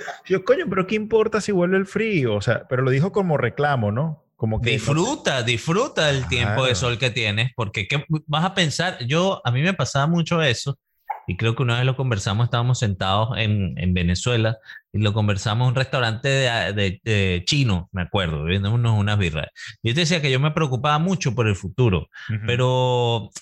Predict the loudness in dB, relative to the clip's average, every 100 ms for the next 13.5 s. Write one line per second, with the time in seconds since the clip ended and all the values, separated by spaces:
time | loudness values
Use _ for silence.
0 | -6 -4 0 0 0 0 0 -2 0 2
1 | 0 0 -2 -2 0 2 2 2 0 0
2 | 0 0 0 -4 0 2 2 0 0 0
3 | -2 -4 -2 0 0 0 -2 -2 0 0
4 | 0 2 2 0 0 0 0 0 0 -2
5 | -4 -2 0 0 -4 -14 -14 -8 -2 0
6 | 2 0 -2 -2 -2 -2 0 2 2 2
7 | 0 -2 -4 -8 -14 -18 -6 0 0 -2
8 | -2 2 2 2 0 2 0 0 -2 -4
9 | -4 -2 0 2 0 0 0 2 0 0
10 | 0 0 0 -6 -2 -2 -2 -2 0 0
11 | 0 -2 -2 -2 -4 -4 -4 -2 -4 -6
12 | _ _ _ -20 -20 -8 -2 0 2 0
13 | 0 0 0 -2 -4